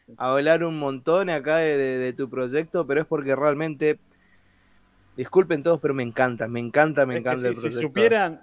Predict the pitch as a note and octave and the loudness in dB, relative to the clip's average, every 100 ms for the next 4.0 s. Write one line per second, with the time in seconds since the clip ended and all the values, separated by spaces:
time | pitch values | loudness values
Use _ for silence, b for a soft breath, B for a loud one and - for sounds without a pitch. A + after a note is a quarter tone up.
0 | _ D#3 D3+ C#3+ A#3+ A#3+ F3 D3+ D3 C#3+ | _ -16 -14 -4 0 0 0 -2 -2 -2
1 | D#3+ F#3 E3+ F3+ F#3 D#3 C#3 C3 C3 B2+ | 0 2 2 0 -4 -10 -10 -8 -8 -4
2 | F3+ D#3+ C3+ D3+ F#3 F3 D#3 B2 C3 C3+ | -6 -4 -6 -4 -6 -6 -6 -6 -6 -4
3 | F3 E3 D3 C3 C3 C#3+ F3 E3+ D#3 - | -4 -6 -8 -8 -4 -2 -2 -4 -8 -10